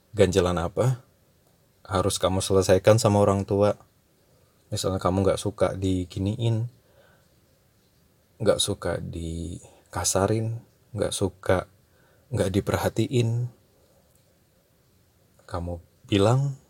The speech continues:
semampu kamu. Atau kalau kamu memang udah ngerasa banget nggak karuan atau punya masalah,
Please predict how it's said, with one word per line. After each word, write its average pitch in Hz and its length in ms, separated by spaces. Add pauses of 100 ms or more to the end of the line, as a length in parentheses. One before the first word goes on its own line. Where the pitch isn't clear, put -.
(640)
semampu 92 400
kamu. 98 320 (1200)
Atau 95 240
kalau 95 320
kamu 107 440
memang 101 200
udah 95 320 (480)
ngerasa 127 480
banget 92 320
nggak 87 240
karuan 87 440
atau - 500 (300)
punya 147 240
masalah, 95 560